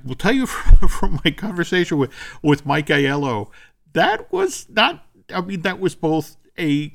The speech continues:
like, "Wow, that's cool," and, "Oh my God, now we have to do all of this additional work to rush to get this tenth house up and running in time for the opening," which was, what, September fourteenth?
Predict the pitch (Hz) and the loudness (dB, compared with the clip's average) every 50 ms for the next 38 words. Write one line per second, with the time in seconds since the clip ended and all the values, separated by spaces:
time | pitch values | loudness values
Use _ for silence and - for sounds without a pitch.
0 | - - 151 131 127 - 262 - 214 240 240 403 359 170 165 156 226 262 311 294 | -10 -6 -4 -4 -4 -4 -2 0 2 4 4 2 2 2 0 0 0 0 -2 -2
1 | - - - - 339 370 381 370 359 - 202 185 170 160 - - 175 151 151 147 | -6 -12 -4 0 2 2 2 2 2 0 -2 -2 -2 -6 -8 -6 -4 -4 -4 -4
2 | 143 139 - 143 135 127 127 120 107 107 95 139 143 147 143 110 101 90 101 104 | -6 -10 -12 -10 -8 -6 -6 -6 -6 -8 -6 -4 -4 -4 -4 -4 -6 -8 -12 -12
3 | 107 110 110 110 107 117 113 107 117 107 110 110 113 104 110 113 117 120 117 110 | -8 -8 -6 -6 -6 -8 -8 -6 -4 -2 -2 -2 -4 -4 -4 -4 -2 -2 -2 -2
4 | 101 98 107 107 - - - - _ _ _ _ _ - 120 123 117 131 135 - | -4 -4 -6 -8 -8 -10 -18 -20 _ _ _ _ _ -10 -10 -8 -4 -4 -4 -4
5 | - - 127 113 107 113 135 147 139 123 - - _ - _ _ _ _ _ _ | -2 -4 -4 -4 -2 0 0 0 0 -2 -6 -12 _ -20 _ _ _ _ _ _
6 | _ _ _ - - 147 139 123 117 113 113 113 123 127 131 - - - - 113 | _ _ _ -4 0 0 0 0 -2 -6 -4 0 0 0 0 -2 -6 -10 -10 -6
7 | 123 123 120 - 127 110 - - - 131 120 113 - - 147 160 196 175 - 117 | -6 -6 -6 -6 -10 -10 -10 -8 -8 -8 -8 -8 -8 -8 -8 -8 -8 -8 -8 -10
8 | 107 - - 113 104 104 139 170 151 95 95 95 101 - - 143 123 120 123 110 | -10 -8 -8 -8 -6 -6 -6 -6 -6 -8 -8 -10 -12 -12 -10 -8 -8 -8 -8 -10
9 | - - 127 127 131 123 117 - 117 117 113 131 185 185 - 120 95 92 98 120 | -8 -6 -6 -6 -6 -8 -8 -6 -4 -2 -2 -2 -2 -2 -4 -6 -6 -6 -8 -12
10 | 143 _ - _ _ _ _ _ _ _ - 104 107 - - - 113 104 98 104 | -16 _ -20 _ _ _ _ _ _ _ -12 -12 -12 -10 -6 -6 -6 -6 -6 -10
11 | 87 73 - - - - - 104 - - 110 95 98 92 - - 98 87 - - | -12 -12 -12 -12 -12 -10 -10 -10 -10 -10 -12 -12 -12 -14 -14 -14 -16 -16 -16 -18
12 | - - - 196 247 392 415 427 415 _ _ _ _ _ - - | -20 -14 -12 -12 -12 -12 -14 -18 -20 _ _ _ _ _ -20 -16